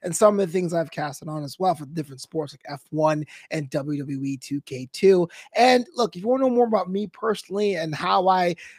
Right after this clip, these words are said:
uh, somehow survived college to be an adult, <laughs> check out my book. It's called Graduation Day, available now on Amazon. Graduation Day is available.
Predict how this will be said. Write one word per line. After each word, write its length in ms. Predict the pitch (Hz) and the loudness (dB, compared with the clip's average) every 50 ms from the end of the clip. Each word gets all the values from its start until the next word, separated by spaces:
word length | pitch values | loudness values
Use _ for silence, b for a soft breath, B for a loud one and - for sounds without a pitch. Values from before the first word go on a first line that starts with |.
| B B | B B
uh, 280 | 151 160 151 156 160 | 0 0 0 0 -2
somehow 460 | - - - 202 214 196 190 185 190 170 | -2 2 4 4 4 4 2 2 2 0
survived 720 | - - 185 170 143 147 180 185 196 196 202 214 - - | 0 0 -2 -2 2 4 4 6 6 4 2 0 -2 -6
college 540 | - - 208 214 220 220 220 220 208 180 - | 0 2 4 6 6 4 4 2 0 -2 -6
to 80 | - | -10
be 160 | 160 170 190 196 | -8 -6 -4 -4
an 80 | 185 | -4
adult, 480 | 175 165 147 196 196 214 220 214 - - - 466 - - | -4 -2 4 6 8 8 8 4 0 -6 -8 -6 4 8
<laughs> 520 | 330 311 - - - - - - - _ - | 8 8 8 8 -2 -16 -16 -16 -18 _ -4
check 220 | - - 240 240 | 2 2 4 6
out 120 | 254 240 226 | 6 6 6
my 180 | 214 202 196 | 4 2 2
book. 440 | 170 143 - 214 226 240 - - - | 0 0 4 4 6 6 4 2 -2
It's 180 | 160 160 - - | -8 -8 -8 -6
called 280 | - 202 185 165 147 | -2 0 0 0 -2
Graduation 920 | - - 185 190 185 156 147 165 160 151 185 196 196 190 - - 185 175 170 | -2 2 2 4 4 2 -2 -6 -6 -4 -2 -2 -2 -2 -2 -6 -8 -8 -4
Day, 360 | 147 170 165 160 151 151 - b b b b b b | -2 -2 0 0 0 -2 -6 b b b b b b
available 400 | 147 156 170 170 175 170 175 170 | -2 0 0 0 0 -2 -2 -2
now 280 | 170 170 170 165 165 | 0 2 2 2 0
on 100 | 165 160 | 0 0
Amazon. 600 | 165 170 175 170 170 160 143 151 156 143 139 135 | 0 0 0 0 -2 -4 -6 -6 -8 -8 -8 -10
Graduation 800 | 127 - 190 220 247 247 202 233 226 226 226 226 214 - 208 208 | -6 0 2 2 2 2 0 -2 -4 -2 -2 -2 -4 -6 -8 -6
Day 160 | 196 196 196 | -4 -4 -4
is 120 | 190 170 175 | -4 -6 -8
available. 640 | 160 175 208 226 233 240 226 226 226 233 226 - | -8 -4 -2 -2 0 0 2 2 2 2 2 -2